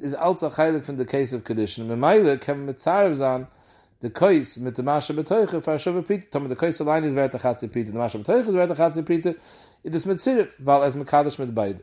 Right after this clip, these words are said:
תניא אידך, ניין, ער איז נאר מקדש בוי, ולא במה שבתוכה. נאר מיט דער כלי און נישט מיט דער תוכן דער כלי.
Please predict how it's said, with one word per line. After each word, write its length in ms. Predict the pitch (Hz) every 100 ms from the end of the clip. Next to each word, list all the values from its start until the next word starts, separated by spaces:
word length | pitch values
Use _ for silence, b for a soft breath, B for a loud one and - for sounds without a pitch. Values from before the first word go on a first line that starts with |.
| _
תניא 360 | _ 156 175 160
אידך, 460 | 131 120 147 220 _ b b b b
ניין, 240 | 139 156 131
ער 40 | -
איז 120 | 131 127
נאר 120 | 180
מקדש 480 | 156 - 143 127 107
בוי, 480 | 107 180 214 226 185
ולא 240 | 143 151
במה 260 | 147 143 135
שבתוכה. 540 | 117 113 107 104 98
נאר 140 | 113 165
מיט 120 | 151
דער 100 | 135
כלי 200 | - 175
און 80 | 160
נישט 180 | 156 135
מיט 100 | 131
דער 340 | 123 135 131
תוכן 140 | 117
דער 100 | 110
כלי. 220 | 95 92